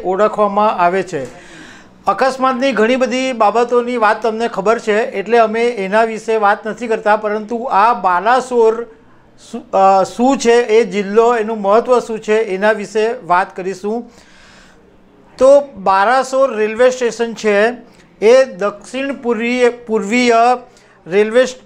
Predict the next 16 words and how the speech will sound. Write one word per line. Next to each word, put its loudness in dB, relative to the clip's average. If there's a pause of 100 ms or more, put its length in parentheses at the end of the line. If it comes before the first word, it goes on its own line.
(140)
રેલવેની -2 (600)
હાવડા 4
ચેન્નાઈ 0
મુખ્ય, -4
હા-, -4
હાલ-, -2
હાવડા 2
ચેન્નાઈ -2
જે -2
મુખ્ય 0
લાઇન 0
છે, -4
એનું -2
મુખ્ય 0 (100)
સ્ટેશન 0
છે 4